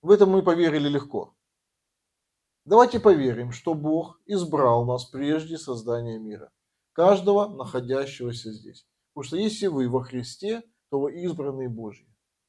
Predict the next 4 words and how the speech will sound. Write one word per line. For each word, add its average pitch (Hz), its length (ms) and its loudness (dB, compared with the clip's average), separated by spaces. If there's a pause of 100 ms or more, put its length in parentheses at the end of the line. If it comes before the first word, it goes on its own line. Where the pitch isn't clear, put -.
(1900)
Он 160 220 -2
предопределил 143 1300 -6 (600)
избрать 143 640 -6
нас. - 340 -18